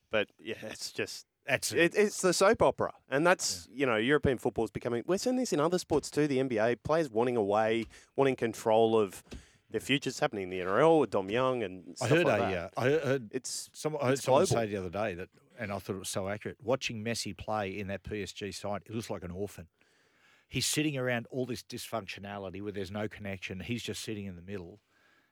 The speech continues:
Speaker 2: and just, yeah, doing his best, but
Speaker 1: Mm.
Speaker 2: he's, it, it's just, they, they're just playing like a massive individuals.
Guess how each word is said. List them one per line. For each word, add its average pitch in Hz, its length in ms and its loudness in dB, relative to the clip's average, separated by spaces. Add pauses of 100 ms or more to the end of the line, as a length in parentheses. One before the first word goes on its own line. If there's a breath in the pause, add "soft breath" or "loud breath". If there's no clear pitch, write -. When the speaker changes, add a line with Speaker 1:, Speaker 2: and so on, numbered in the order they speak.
Speaker 2:
and 104 200 -8
just, - 380 -6 (160)
yeah, 123 180 0
doing 156 280 4
his 107 160 -2
best, 143 360 0
but 104 120 -10
Speaker 1:
Mm. 110 40 -6
Speaker 2:
he's, 107 160 -6
it, 147 60 -16 (200)
it's 139 140 -8
just, - 300 -4 (220 loud breath)
they, 131 120 2 (120)
they're 147 120 2
just - 220 -6
playing 127 240 -4
like 104 160 -6
a 101 60 -6
massive 101 340 -4
individuals. 92 640 -10